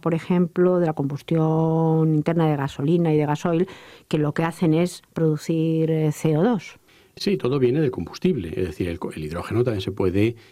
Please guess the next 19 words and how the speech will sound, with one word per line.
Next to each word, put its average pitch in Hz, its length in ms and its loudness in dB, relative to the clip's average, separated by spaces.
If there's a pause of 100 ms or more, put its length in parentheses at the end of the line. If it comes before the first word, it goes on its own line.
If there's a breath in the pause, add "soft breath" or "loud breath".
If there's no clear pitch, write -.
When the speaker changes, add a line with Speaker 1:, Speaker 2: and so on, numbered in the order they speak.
Speaker 2:
y - 120 -8
se - 120 -6
utiliza 95 400 -2
también 95 380 -2
en 82 120 -6
motores 87 300 -2
de 95 60 -2
combustión 87 340 -4
interna 113 340 -2
de 87 80 -6
hidrógeno 95 440 -4 (320 soft breath)
y 110 140 2
de 98 60 0
la 85 60 -2
misma 87 220 -2
manera 113 460 0
solamente 82 640 -6 (320 loud breath)
produce 82 640 -6
agua. 101 360 -6